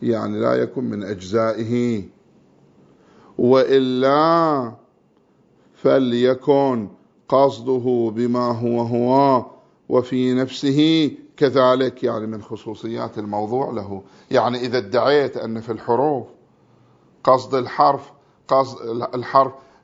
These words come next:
قصد المعنى بما هو في غيره، إذا تدعي أنه من خصوصيات المركب، يعني من أجزاء المركب، فليكن قصد المعنى بما هو هو في الأسماء من أجزاء الأسماء، ولم يقل به أحد.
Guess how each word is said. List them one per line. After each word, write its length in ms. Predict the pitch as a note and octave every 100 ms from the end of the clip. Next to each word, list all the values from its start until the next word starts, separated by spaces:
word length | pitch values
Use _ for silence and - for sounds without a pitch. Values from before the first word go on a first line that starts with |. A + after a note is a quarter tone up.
| _ _ _ _
قصد 300 | D3+ C#3 A#2+
المعنى 540 | D3+ C#3+ D3 D3+ D3+
بما 240 | D3 D3+ D#3
هو 280 | D#3 D#3+ D3+
في 200 | D#3 C#3+
غيره، 460 | D3+ D#3+ D#3+ D3
إذا 260 | - C3 C3+
تدعي 480 | C#3 B2 D3 C#3+ D3
أنه 280 | D3 D3+
من 140 | D3 C#3+
خصوصيات 760 | D#3 D3+ D3+ C#3+ D3 D3 D3
المركب، 600 | D3 D3 D3+ D3 E3 E3
يعني 200 | C#3+ A#2+
من 140 | B2+ C3
أجزاء 320 | B2 C3 C#3
المركب، 760 | C#3+ C#3+ D3+ D3 D#3+ E3 F#3+ D4+ - _ _ _
فليكن 640 | _ F#3+ G3 E3 D3+ D3+ C3
قصد 380 | - D3+ B2 C#3
المعنى 520 | C3+ C#3+ D3 D3+ D3
بما 280 | C3+ C#3 C#3+
هو 280 | C3+ C3+
هو 380 | B2+ C3+ D3 C3+
في 120 | -
الأسماء 840 | B2+ - A#2+ C3+ D3 F3 G3 G3+ - -
من 140 | D#3
أجزاء 520 | E3 B2+ A2 A#2+ F3 D3+
الأسماء، 560 | G#2+ G2+ A2+ G#2 G2+ - _ _ _ _ _ _ _ _ _ _ _ _ _ -
ولم 280 | D3 B2+ G#2+
يقل 280 | G#2 - B2
به 300 | G2+ G2 -
أحد. 340 | G#2 - F#2